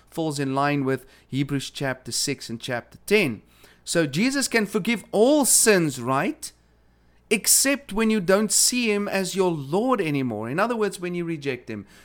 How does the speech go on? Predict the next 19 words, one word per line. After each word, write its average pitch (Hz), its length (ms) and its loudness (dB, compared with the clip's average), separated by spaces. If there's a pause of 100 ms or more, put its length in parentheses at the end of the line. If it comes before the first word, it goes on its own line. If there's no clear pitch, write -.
That 240 180 0
seems 233 340 -2
to 208 100 -6
be 175 380 -4 (200)
the 170 160 4
idea 160 640 4 (240)
of, 151 340 4
we 175 140 0
think, 175 320 -2
the 160 100 2
Apostle 156 460 -2
Paul 151 480 0 (160)
who 143 80 0
wrote 151 260 4
the 147 60 -2
book 143 200 -6
of 135 100 -8
Hebrews. 139 600 -4 (320)
Now, 196 220 0